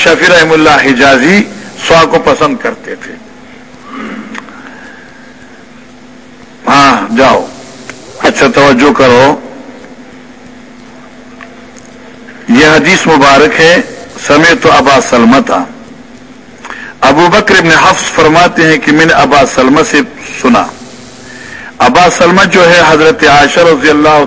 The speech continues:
تعالیٰ عنہا کا رضائی بھائی ہے۔ کون ہے؟ رضائی، یعنی دودھ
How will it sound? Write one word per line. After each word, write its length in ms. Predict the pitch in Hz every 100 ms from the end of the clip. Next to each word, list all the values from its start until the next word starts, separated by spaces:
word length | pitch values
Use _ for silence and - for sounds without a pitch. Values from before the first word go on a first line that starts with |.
| 117
تعالیٰ 180 | 143
عنہا 380 | 143 139 127 147 143
کا 280 | 160 170 165
رضائی 600 | 123 123 113 135 143 165
بھائی 420 | 110 117 135 117
ہے۔ 200 | 90 104 - - - - - - - - - - - - - - - - - - - -
کون 280 | 131 151 160
ہے؟ 200 | 180 208 135
رضائی، 640 | 131 127 127 135 175 202 247 - - - - - -
یعنی 200 | - 139
دودھ 320 | 151 123 147